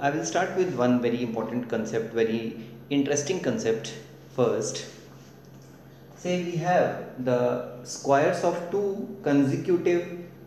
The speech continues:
natural numbers. Say we have eight square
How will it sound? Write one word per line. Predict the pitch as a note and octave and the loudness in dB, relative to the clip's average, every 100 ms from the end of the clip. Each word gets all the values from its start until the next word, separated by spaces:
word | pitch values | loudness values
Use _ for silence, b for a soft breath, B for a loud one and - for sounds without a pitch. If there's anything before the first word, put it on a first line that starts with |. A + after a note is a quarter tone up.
| - | -6
natural | A2+ A#2 A#2+ A2+ | -2 0 0 -2
numbers. | G2 F2+ F2+ - - - | -4 -6 -8 -10 -14 -16
Say | - C3 | -6 -2
we | B2 B2+ | 0 2
have | A#2+ A2+ A2 - - - - - - - - | 2 0 -2 -8 -12 -18 -20 -20 -20 -20 -8
eight | C3 C3+ | -4 -2
square | C3 - D3 C3+ C3+ - | -2 -6 -2 2 2 0